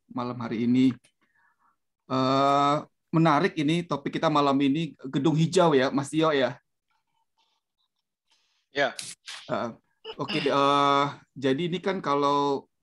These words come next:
Speaker 1: apa, isu-isu mengenai pelestarian lingkungan, hidup sehat, ini kan memang topik yang masih selalu hype ya, masih selalu tren lah di, di kita sampai saat ini.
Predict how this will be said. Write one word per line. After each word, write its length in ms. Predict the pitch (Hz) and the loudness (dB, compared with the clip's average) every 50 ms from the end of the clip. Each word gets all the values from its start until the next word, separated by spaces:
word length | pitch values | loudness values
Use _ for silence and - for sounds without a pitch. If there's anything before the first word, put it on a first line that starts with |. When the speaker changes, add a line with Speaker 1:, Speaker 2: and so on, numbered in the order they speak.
| _ _ | _ _
Speaker 1:
apa, 320 | _ - 123 - 151 - - | _ -14 -10 -8 -8 -8 -6
isu-isu 560 | 170 - - - 156 151 139 - - 175 139 | -8 -6 -4 -4 -2 -2 -2 0 0 0 2
mengenai 500 | 147 143 143 135 135 135 135 135 135 135 135 | 2 4 4 4 4 4 4 2 2 0 -2
pelestarian 500 | - 131 127 117 - - 127 131 127 127 127 | -4 -6 -6 -6 -6 -4 -4 -2 0 0 2
lingkungan, 880 | 131 127 127 - 156 147 139 139 135 139 135 135 139 135 139 139 139 165 - _ _ _ _ _ _ _ _ _ | 2 0 0 0 0 2 2 2 2 2 2 2 0 0 0 0 -2 -4 -6 _ _ _ _ _ _ _ _ _
hidup 320 | - 127 120 123 131 110 | -10 -6 -4 -4 -4 -6
sehat, 480 | - - 117 117 - - 139 143 143 - _ | -6 -8 -8 -6 -2 -2 -2 -2 -2 -6 _
ini 160 | - 131 131 | 0 2 2
kan 160 | 135 135 156 156 | 2 2 0 -2
memang 480 | 147 131 123 123 123 123 127 123 127 | -2 0 0 0 0 0 -2 -4 -6
topik 400 | - - 127 - - 139 135 - | -8 -12 -12 -8 -8 -8 -4 -2
yang 320 | 131 120 123 123 123 123 131 - _ _ _ _ _ _ _ _ _ _ _ _ _ _ _ | 0 0 0 -2 -2 -4 -6 -10 _ _ _ _ _ _ _ _ _ _ _ _ _ _ _
masih 320 | - 131 131 123 - 143 | 2 2 2 2 0 -4
selalu 320 | 135 - 139 131 135 139 | -4 -2 0 0 0 0
hype 320 | 127 - 165 180 175 175 - | 0 0 0 0 0 0 0
ya, 160 | 135 127 143 | 0 0 0
masih 240 | 143 139 131 - 135 | -2 -4 -6 -8 -8
selalu 560 | - 139 131 131 131 135 135 139 139 135 - _ _ _ _ _ _ | -6 -4 -2 -2 0 0 2 0 0 -2 -6 _ _ _ _ _ _
tren 320 | _ - 170 180 180 180 165 | _ -2 0 2 2 2 2
lah 160 | 147 131 120 123 127 | 0 0 -2 -6 -6
di, 240 | 127 127 123 123 - - | -4 -4 -4 -4 -6 -8
di 80 | 143 123 | -8 -8
kita 240 | 139 - 135 127 - _ | -4 -4 -4 -6 -6 _
sampai 320 | - - - 120 117 131 | -20 -12 -8 -4 -4 -4
saat 240 | 131 - 127 131 - | -2 -2 -4 -4 -4
ini. 400 | 139 123 120 123 120 113 120 - | -4 -2 0 0 0 -2 -4 -6